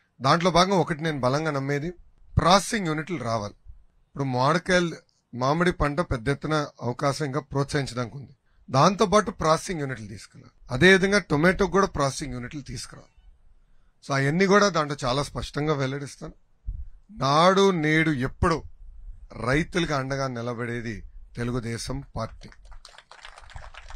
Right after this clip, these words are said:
దానికి ఒకే ఒక ఉదాహరణ ఇస్తా. బాబు గారు ముఖ్యమంత్రిగా దిగిన రోజు మీ పైన ఉన్న తలసరి అప్పు డెబ్బై, డెబ్బైయో, డెబ్బై ఏడు వేల రూపాయలు. ఈ ఐదు సంవత్సరాల్లో తలసరి అప్పు రైతుల పైన ఉంది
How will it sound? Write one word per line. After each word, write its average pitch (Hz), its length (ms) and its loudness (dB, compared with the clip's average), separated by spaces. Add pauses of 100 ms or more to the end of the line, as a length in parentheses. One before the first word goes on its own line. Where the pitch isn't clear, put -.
(100)
దానికి 127 200 2
ఒకే 135 180 2
ఒక 147 140 4
ఉదాహరణ 117 340 0
ఇస్తా. - 240 -18 (580)
బాబు 160 360 6 (100)
గారు 214 180 8
ముఖ్యమంత్రిగా 170 800 -2
దిగిన 127 400 -6
రోజు 117 440 -6 (720)
మీ 147 340 4
పైన 165 320 2
ఉన్న 170 200 2
తలసరి 139 560 -4
అప్పు 127 280 -6
డెబ్బై, 127 680 -6 (380)
డెబ్బైయో, 135 420 0
డెబ్బై 127 320 -4
ఏడు 120 160 -2
వేల 113 160 -4
రూపాయలు. 110 380 -2 (560)
ఈ 190 200 8
ఐదు 185 320 10
సంవత్సరాల్లో 147 840 -2 (140)
తలసరి 160 640 0 (300)
అప్పు 143 360 -2
రైతుల 135 400 -4
పైన 127 300 -6
ఉంది 120 500 -4